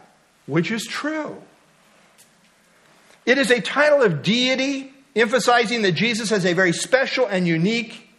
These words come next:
eternal relationship with the Father.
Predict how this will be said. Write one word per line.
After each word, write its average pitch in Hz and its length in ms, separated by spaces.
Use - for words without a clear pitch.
eternal 226 480
relationship 196 960
with 156 180
the 175 80
Father. 180 500